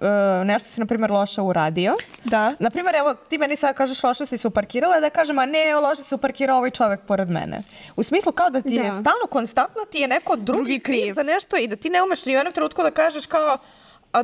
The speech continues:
Speaker 1: a da, realno, kao, ja nešto nisam dobro uradio.” Na primer, kao kad bih ja sada tebi rekla, ono,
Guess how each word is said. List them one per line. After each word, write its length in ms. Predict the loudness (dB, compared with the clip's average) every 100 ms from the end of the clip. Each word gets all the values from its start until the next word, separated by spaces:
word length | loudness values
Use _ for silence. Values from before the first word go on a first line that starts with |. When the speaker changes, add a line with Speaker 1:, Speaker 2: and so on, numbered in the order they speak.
| -2 -6
Speaker 1:
a 100 | -4
da, 160 | 0 0
realno, 300 | 2 -2 -4
kao, 280 | 0 0 0 0
ja 160 | 0
nešto 240 | 0 -2 -2
nisam 260 | -2 0
dobro 220 | 0 2
uradio.” 220 | 0 0 -2
Na 80 |
primer, 240 | 0 0 0
kao 160 | 0
kad 120 | 0 -2
bih 120 | 2
ja 120 | 0
sada 220 | 2 -2
tebi 280 | 0 0 2
rekla, 360 | 0 0 0 0
ono, 380 | 0 2 0